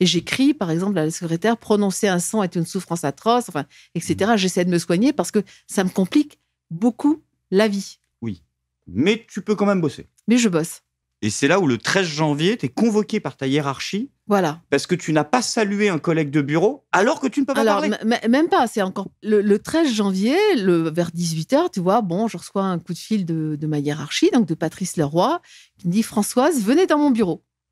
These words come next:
Speaker 2: Mhm.
Speaker 1: Je prends mon bloc-notes, euh, en me disant, « Bon, ben voilà, c'est, c'est pour le, c'est, c'est pour le boulot. » Et en fait, dans le bureau de Patrice Leroy, je me trouve confrontée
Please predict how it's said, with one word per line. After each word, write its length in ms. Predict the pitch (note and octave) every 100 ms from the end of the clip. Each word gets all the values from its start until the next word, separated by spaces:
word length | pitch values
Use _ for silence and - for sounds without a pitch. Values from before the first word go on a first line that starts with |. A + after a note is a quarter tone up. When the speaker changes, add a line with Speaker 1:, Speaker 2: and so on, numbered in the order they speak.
| _ _ -
Speaker 2:
Mhm. 280 | D#2 A#2 B3+
Speaker 1:
Je 120 | -
prends 180 | - G3+
mon 320 | F3+ E3 D3+
bloc-notes, 800 | D3 D#3 E3+ E3+ - E3+ F#3 -
euh, 140 | D#3+ D3
en 800 | D3 D3 C3+ - - - -
me 40 | D#3
disant, « 240 | D3+ G#3
Bon, 100 | G#3
ben 120 | C3+ C#3
voilà, 260 | A3+ C#4+
c'est, 160 | - E3+
c'est 140 | -
pour 160 | E3+ F3
le, 120 | D#3+
c'est, 220 | E3+ G#3+
c'est 200 | F#3+ -
pour 160 | G#3+ G3+
le 80 | F#3
boulot. » 240 | E3+ E3
Et 80 | -
en 60 | E3
fait, 220 | C#4 E4 _ _ - -
dans 100 | F3+
le 100 | F3+
bureau 280 | F3 G#3+ A#3+
de 60 | A#3
Patrice 360 | F#3 - F#3+
Leroy, 260 | F3+ F#3+ B3+
je 140 | -
me 80 | G#3+
trouve 240 | G3+ C4 -
confrontée 500 | G#3+ A#3 G3 C#4+